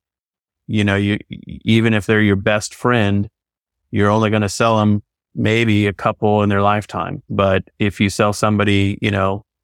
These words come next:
eggs and milk and, you know, vegetables,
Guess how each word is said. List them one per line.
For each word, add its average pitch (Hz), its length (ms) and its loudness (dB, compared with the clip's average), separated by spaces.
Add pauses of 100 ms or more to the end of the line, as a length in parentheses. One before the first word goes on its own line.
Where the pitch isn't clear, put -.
eggs 110 300 0
and 98 160 4
milk 107 340 2
and, 95 240 0 (720)
you 98 80 -2
know, 92 260 -2
vegetables, 92 760 -2